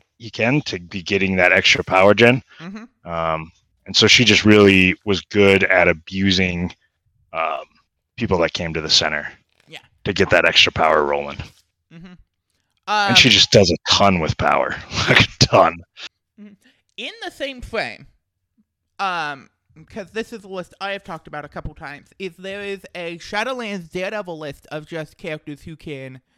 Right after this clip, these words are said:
Speaker 2: attack and then get to the midline on turn one.
Speaker 1: Mm-hmm.
Speaker 2: And she would fit in there. And, uh, I think that's a really interesting list, 'cause as you said, she can do so much with power.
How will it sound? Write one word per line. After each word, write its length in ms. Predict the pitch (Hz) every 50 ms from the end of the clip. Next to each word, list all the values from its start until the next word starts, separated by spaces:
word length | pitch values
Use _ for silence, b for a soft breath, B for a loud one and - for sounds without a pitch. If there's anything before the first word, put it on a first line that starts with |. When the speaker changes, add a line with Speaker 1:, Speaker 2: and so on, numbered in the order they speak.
| _ _ _ _ _ _ _ -
Speaker 2:
attack 600 | 175 190 - - 202 180 175 160 175 _ - - - -
and 160 | 165 165 160 156
then 140 | 156 156 143
get 220 | - 170 156 _ -
to 80 | 180
the 100 | 160 165
midline 680 | 156 156 151 _ 165 151 135 131 131 127 135 123 139 - _
on 320 | - 147 139 127 120 131 139
turn 340 | - - 170 147 135 127 104
one. 340 | 127 123 87 - - 156 _ _ _ _ _ _ _ _ _ _ _ _ _ _ _ _ _ _ -
Speaker 1:
Mm-hmm. 360 | 120 120 131 147 170 240 - _ _ _ _ _ _ _ _ _ _ _
Speaker 2:
And 280 | 165 170 170 165 165 -
she 200 | - - 233 240
would 180 | 247 247 226 -
fit 200 | - 254 254 254
in 160 | 247 240 220
there. 420 | 208 233 247 220 180 131 - - _ _ _ _ _ _ _
And, 400 | 156 156 160 160 156 160 - - - -
uh, 60 | 156
I 220 | 151 143 156 160 170
think 200 | - 220 202 196
that's 200 | 214 196 - 196
a 40 | 170
really 220 | 190 208 220 208
interesting 400 | 208 - 226 214 - 196 185 196
list, 240 | 226 208 170 _ _
'cause 160 | 196 156 156
as 160 | 165 208 208 247
you 80 | 240 -
said, 200 | 269 220 165 -
she 140 | - 269
can 140 | 277 - 330 311
do 120 | 220 170
so 580 | - - _ _ - 277 262 254 240 226 208 185
much 380 | 175 196 190 170 151 _ -
with 220 | 170 170 156 _ -
power. 400 | 170 170 160 139 110 - -